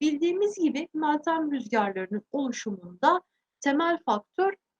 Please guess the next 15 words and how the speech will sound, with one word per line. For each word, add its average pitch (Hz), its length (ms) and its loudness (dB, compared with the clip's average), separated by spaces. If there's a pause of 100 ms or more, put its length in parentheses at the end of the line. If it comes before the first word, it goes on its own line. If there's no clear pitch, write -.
(220)
eksen 262 480 2
hareketi, 180 640 -6 (160)
yani 302 340 2
günlük 247 440 0
harekettir. 180 720 -6 (400)
Günlük 254 340 -2
harekete 226 500 0
bağlı 233 280 2
olarak 196 380 -2
gerçekleşen 180 880 -2 (460)
ısı 247 360 -6
farklılığıdır. 175 840 -2 (720)
Ve 214 160 2 (160)
tabii 311 400 0
ki 277 280 -4